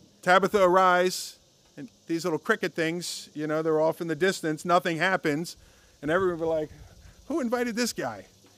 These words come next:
We got the wrong apostle. Is John nearby? Let's bring him." So some people think that is why. Maybe. I tend to doubt it, but perhaps that's the reason why. Maybe it was because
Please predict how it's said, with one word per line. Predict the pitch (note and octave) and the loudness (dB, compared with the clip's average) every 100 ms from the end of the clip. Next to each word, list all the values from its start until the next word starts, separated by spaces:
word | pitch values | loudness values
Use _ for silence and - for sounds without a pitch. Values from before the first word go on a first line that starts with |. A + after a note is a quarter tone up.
| _ | _
We | G3+ | -2
got | A3+ G#3 | 0 2
the | G#3 | 0
wrong | G3+ G3 | 0 -2
apostle. | F3+ E3 D3+ C#3+ A3 A#3+ | -2 0 -2 -2 -8 -8
Is | |
John | - D#3 F3 G3+ | -4 -2 -2 -2
nearby? | G#3 G#3 G3 F#3+ F#3 G#3+ - - | -2 -2 -2 -2 -2 -6 -12 -12
Let's | - D#3+ | -6 -6
bring | - E3+ | -4 -4
him." | F3 E3 - - | -2 -6 -12 -10
So | C#4 | -2
some | D#4 D4 | 0 0
people | C#4 A#3+ | 2 0
think | A3 A#3 F#3 | 2 0 2
that | F3 F#3 G3 | 4 4 6
is | F#3+ E3+ | 4 2
why. | E3+ C#3+ C#3+ F3+ | 2 4 4 4
Maybe. | C4+ A3 D#3+ F3 E3+ - _ _ _ _ _ _ _ _ _ - | 4 4 4 0 -4 -20 _ _ _ _ _ _ _ _ _ -20
I | |
tend | - D#3 | -8 -6
to | C3 | -4
doubt | C3+ C3+ B2 | -2 -2 -4
it, | C#3 | -6
but | - E3+ | -6 -2
perhaps | F#3 D3+ C#3 - - _ _ _ | 0 0 0 -2 -12 _ _ _
that's | - D#3+ - | 2 2 0
the | D#3+ | -4
reason | C#3+ C#3 C3+ | -4 -4 -4
why. | A#2+ A2+ B2 D3+ - - - _ - - _ _ _ _ _ _ _ _ _ _ _ | -4 -4 -8 -14 -20 -20 -20 _ -20 -20 _ _ _ _ _ _ _ _ _ _ _
Maybe | G3+ C#4 E4+ E4+ | 2 4 6 6
it | B3+ | 6
was | G#3+ F#3 | 4 2
because | - F3+ D#3+ E3 C#3 D3+ F3 - - | -2 -8 0 4 4 2 -4 -8 -10